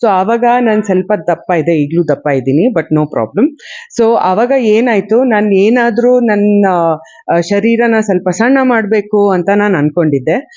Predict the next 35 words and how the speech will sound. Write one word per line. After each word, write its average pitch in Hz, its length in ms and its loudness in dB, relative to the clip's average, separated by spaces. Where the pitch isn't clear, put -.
So, 262 60 2
ಆವಾಗ 233 360 0
ಯಾರೋ 220 260 2
ನನ್ಗೆ 226 540 0
ಎಂ 233 180 2
ಎಂ 269 220 2
ಎ 269 140 2
ಅಂತ 262 300 -2
ಏನೋ 220 340 2
ಇದೆ 196 360 0
ಅಂತ 180 280 -2
ಅಂದ್ರು. 147 440 0
ನನ್ 269 300 2
ಮೊದ್ಲು 214 500 0
ಗೊತ್ತಿತ್ತು 294 800 0
ಮಿಕ್ಸ್ 220 280 -2
ಮಾರ್ಷಲ್ 254 340 0
ಆರ್ಟ್ಸ್ 220 240 -2
ಅಂತ 185 220 0
ಏನು 180 320 2
ಅಂತ. 131 240 -2
So, 311 120 2
ನಾನು, 285 600 2
ಆ, 214 220 0
ನಮ್ಮ 214 440 0
ಸರ್ 214 300 -2
ಅಂತ 208 200 -2
ಇದ್ದಾರೆ 180 500 0
ಸಮಿತ್ 180 360 -2
ಭಟ್ 170 240 -2
ಅಂತ, 156 220 0
ಅವ್ರ 190 220 2
ಹತ್ರ 190 200 -2
ಹೋದೆ. 151 560 -2
So, 285 40 2